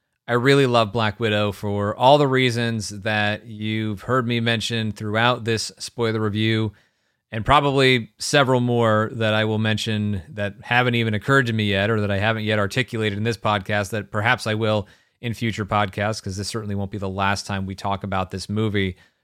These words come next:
But I think that this film had a lot of things that,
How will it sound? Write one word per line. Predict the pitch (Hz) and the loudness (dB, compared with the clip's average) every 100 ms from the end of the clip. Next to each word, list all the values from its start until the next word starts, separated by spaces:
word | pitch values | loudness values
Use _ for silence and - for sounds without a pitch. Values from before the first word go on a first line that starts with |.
| _ | _
But | 110 110 - | 0 0 0
I | 113 117 | -2 -2
think | - 117 104 - | 0 -2 -2 -10
that | 107 110 104 101 _ _ _ _ _ | -4 0 2 0 _ _ _ _ _
this | 117 110 135 | -6 -2 -2
film | - 135 127 | 0 2 2
had | 104 113 110 107 | 0 2 2 0
a | 113 113 | -4 -4
lot | 110 117 127 131 | 0 4 6 6
of | 120 | 2
things | 131 120 113 104 117 | 0 0 0 -4 -2
that, | 107 104 | 0 0